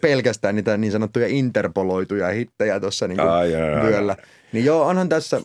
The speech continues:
Speaker 1: voidaan miettiä näin, että onko, onko nyt sitten kuka, kuka kitisee ja mistä. Mutta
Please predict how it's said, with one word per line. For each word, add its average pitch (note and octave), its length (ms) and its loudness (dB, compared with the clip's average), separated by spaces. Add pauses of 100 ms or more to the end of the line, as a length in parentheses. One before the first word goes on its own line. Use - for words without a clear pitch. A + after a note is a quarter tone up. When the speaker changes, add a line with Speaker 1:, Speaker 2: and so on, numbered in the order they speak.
Speaker 1:
voidaan C3+ 320 2
miettiä A2+ 400 -2
näin, G#2 160 0
että G2+ 220 -2
onko, G#2+ 200 -2 (100)
onko G#2+ 260 -2
nyt G2+ 140 -4
sitten G2+ 240 -4
kuka, B2 400 0
kuka A#2+ 260 0
kitisee A2 360 0
ja G2+ 100 2
mistä. B2 340 -2 (480)
Mutta D#3+ 260 -2